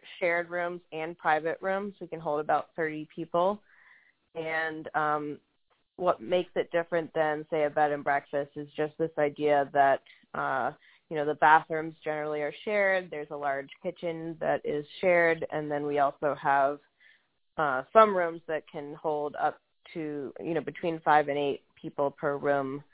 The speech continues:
um, bunk bed style. The first couple years that I was running the hostel, you know, we had, we had our, our, ma-, our main clientele has always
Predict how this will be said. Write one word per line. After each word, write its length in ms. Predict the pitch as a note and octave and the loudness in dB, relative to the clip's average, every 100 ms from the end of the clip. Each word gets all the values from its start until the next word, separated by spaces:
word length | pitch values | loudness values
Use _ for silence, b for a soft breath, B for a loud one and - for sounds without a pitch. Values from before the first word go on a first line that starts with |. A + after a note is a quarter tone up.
| b b b | b b b
um, 240 | D3+ C#3+ C#3 | -4 -2 2
bunk 300 | D3 D3 D3 | 2 2 0
bed 220 | D3+ C#3+ - | -2 -2 -6
style. 460 | - C3+ B2+ A2 D#3 b b b b _ _ _ | -2 0 0 -4 -8 b b b b _ _ _
The 100 | G#3+ | -8
first 280 | G3+ B3+ B3 - | -2 -2 -2 -2
couple 280 | B3 A#3+ G3+ | -4 -2 -8
years 440 | F#3+ G3+ G3 G3 - | -4 -2 -2 -4 -6
that 120 | F#3 | -4
I 380 | E3+ E3+ E3+ E3+ | -2 -2 -2 -6
was 220 | F3 E3+ | -6 -8
running 300 | F3+ F3+ F3 | -8 -6 -8
the 80 | E3+ | -10
hostel, 840 | - E3+ E3+ - F3+ E3+ E3 E3 D#3 _ _ _ _ _ _ _ - | -6 -2 -2 -4 -6 -4 -2 -6 _ _ _ _ _ _ _ _ -8
you 80 | D#4 | -2
know, 180 | F#3+ | -2
we 120 | F3+ A3 | -2 -2
had, 280 | C4 B3+ G3+ _ | 0 0 -4 _
we 200 | - B3+ | -14 -8
had 300 | C#4 F#3+ F#3 E3 - _ _ _ _ _ _ _ _ _ - | -2 0 0 -4 -20 _ _ _ _ _ _ _ _ _ 0
our, 200 | A3+ A#3+ - | 2 2 -2
our, 160 | G#3 A3+ | -2 0
ma-, 220 | B3 C4+ G#3+ | 0 -2 -4
our 120 | A3+ | -4
main 300 | C4+ E4+ E4 | -4 -6 -8
clientele 600 | - B3 A3+ G#3+ F3+ F#3+ | -10 -10 -8 -2 -2 -2
has 140 | F3+ E3+ D3 | -6 -8 -4
always 420 | D3+ E3+ F3 | -2 -2 -6